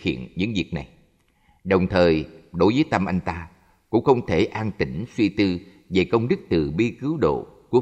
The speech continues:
Phật A-di-đà, là nội dung cứu độ, cũng không thể dùng tâm thảnh thơi để niệm danh hiệu Phật A-di-đà. Giống gì đây? Lúc nguy cấp, thất thanh kêu gào,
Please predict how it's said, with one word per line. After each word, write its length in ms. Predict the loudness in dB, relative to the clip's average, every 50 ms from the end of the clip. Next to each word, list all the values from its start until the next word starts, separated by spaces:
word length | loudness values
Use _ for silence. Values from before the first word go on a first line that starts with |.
| 0
Phật 220 | -2 -8 -8 -10 -8
A-di-đà, 560 | -8 -6 -4 -4 -4 -4 -4 -4 -8 -10 -18 _ _ _ _ _ _ _ _ _ _ _ _ -14
là 160 | -4 -2 0 2
nội 200 | 4 2 2 2
dung 180 | 2 -2 -2 -2
cứu 220 | 0 2 2 2
độ, 280 | 4 4 2 2 0 -4 -10 -16 -20 -20 _ _ _ _
cũng 160 | _ 0 2 2
không 200 | 2 0 0 0
thể 220 | -2 0 2 0
dùng 380 | 0 0 0 0 2 2 0 -2 -2
tâm 200 | -4 -4 -4 -4
thảnh 220 | -6 -6 -6 -6
thơi 300 | -4 0 2 2 2 0 -2 -12 -20 -20 -20 -4
để 140 | 0 0 2
niệm 240 | 2 2 0 0 0
danh 140 | 0 -2 -2
hiệu 280 | -2 -2 -2 -2 -2 -4
Phật 240 | -8 -10 -10 -8 -8
A-di-đà. 520 | -8 -8 -6 -6 -6 -6 -6 -8 -8 -18 -20 _ _ _ _ _ _ _ _ _ _ _ _ _ _ _ _ _ _ _ _ _ _ _ _ _ -2
Giống 340 | 0 0 0 0 0 -2
gì 140 | -2 -2 0
đây? 240 | -2 -2 -4 -6 -12 -18 _ _ _ _ _ _ _ _ _ _ _ _
Lúc 220 | _ 0 0 0 0 2
nguy 160 | 0 -2 -2
cấp, 200 | -2 -4 -8 -8 -8 -14 -20 _ _ _ _ _
thất 140 | -4 -4 -2 0
thanh 160 | -2 -2 0
kêu 220 | 4 6 6 6
gào, 340 | 6 2 -2 -2 -2 -6 -10